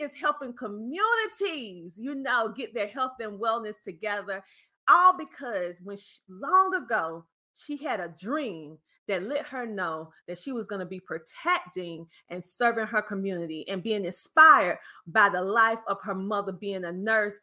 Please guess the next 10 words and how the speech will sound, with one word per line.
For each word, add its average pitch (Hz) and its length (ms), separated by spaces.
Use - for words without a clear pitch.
She 311 340
just 196 400
went 233 220
head 311 360
in 196 360
to 214 160
helping 226 500
us 202 340
first 196 380
with 208 180